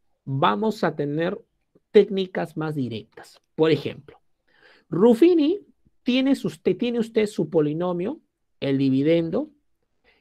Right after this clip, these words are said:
y el divisor, este divisor que está aquí,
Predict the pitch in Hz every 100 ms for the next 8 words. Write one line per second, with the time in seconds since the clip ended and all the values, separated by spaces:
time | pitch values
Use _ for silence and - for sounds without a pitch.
0 | _ _ 190 202 214 208 190 202 202 202
1 | - 226 214 254 403 - _ _ _ _
2 | _ - 247 262 - 269 220 170 147 147
3 | - 160 165 170 147 - 156 147 139 139
4 | 262